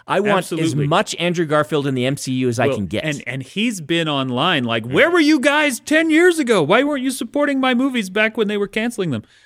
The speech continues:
Speaker 1: Because
Speaker 2: And
Speaker 1: the movies were
Speaker 2: it's 'cause
Speaker 1: not
Speaker 2: the
Speaker 1: as
Speaker 2: movies
Speaker 1: good.
Speaker 2: were not as good as you were in them. And
Speaker 1: Yes.
Speaker 2: he brought all of that to this. Like the moment where <laughs>
Speaker 1: Mm-hmm.
Speaker 2: they're in the scaffolding and they're like, "Okay, I'm Peter one, you're Peter two," and he's, the way he says, "Ah, okay, I'm fine, I'm Peter three."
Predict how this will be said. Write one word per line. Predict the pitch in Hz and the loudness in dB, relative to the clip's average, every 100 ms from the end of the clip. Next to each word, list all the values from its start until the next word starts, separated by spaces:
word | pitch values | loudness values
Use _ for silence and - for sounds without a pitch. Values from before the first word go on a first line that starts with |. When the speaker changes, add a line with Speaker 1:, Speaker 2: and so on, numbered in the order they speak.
| _ _ | _ _
Speaker 1:
Because | 165 - 254 | -4 0 0
Speaker 2:
And | 139 | 2
Speaker 1:
the | |
movies | 185 226 277 262 202 | 2 2 2 0 0
were | 214 | 0
Speaker 2:
it's | 196 | 2
'cause | |
Speaker 1:
not | 196 | 4
Speaker 2:
the | 185 | 4
Speaker 1:
as | 339 | 2
Speaker 2:
movies | 370 330 | 4 4
Speaker 1:
good. | 269 | 4
Speaker 2:
were | |
not | 247 254 | 2 2
as | 240 | 0
good | 208 269 | 0 0
as | - 208 180 | 2 0 0
you | 180 254 | 0 0
were | 226 233 226 | 2 4 4
in | - 220 233 | 4 2 2
them. | 139 101 - | 2 0 0
And | 160 151 | 2 2
Speaker 1:
Yes. | 143 | 0
Speaker 2:
he | 185 165 | -2 -2
brought | 147 175 185 | 4 4 4
all | 147 185 196 | 2 4 4
of | 147 | 2
that | 160 - - | 0 -2 -6
to | 160 | -6
this. | 131 165 131 - - _ _ | -2 0 0 -2 -14 _ _
Like | 147 151 151 | -4 -2 -2
the | 156 | -2
moment | 160 202 196 - _ | -2 0 -2 -4 _
where | 151 160 147 143 - | -6 -2 0 -2 -4
<laughs> | - - _ _ _ _ | -12 -20 _ _ _ _
Speaker 1:
Mm-hmm. | - | -6
Speaker 2:
they're | 139 135 | -2 -2
in | 151 196 | 0 -2
the | 190 | -2
scaffolding | - 190 180 175 160 151 | -2 0 0 -2 -2 -4
and | 131 | -4
they're | 131 | -4
like, | 120 117 | -2 -2
"Okay, | 135 131 165 127 - _ _ | -4 -2 0 0 -4 _ _
I'm | 120 151 | -8 -6
Peter | 214 214 | -2 0
one, | 190 185 165 | 2 0 -2
you're | 165 | -6
Peter | - 165 165 | -4 -4 -2
two," | 170 147 | 0 0
and | 127 | 0
he's, | 139 131 - _ _ | -2 -4 -10 _ _
the | 147 | -2
way | 147 196 220 | 4 6 6
he | 196 | 2
says, | - 156 131 | 2 2 2
"Ah, | 107 127 | 2 0
okay, | 180 269 262 | 0 -2 -2
I'm | 180 | -2
fine, | 170 214 185 | -2 -2 0
I'm | 156 | -2
Peter | - 185 190 | -4 -4 -4
three." | 208 214 135 | -2 -2 -2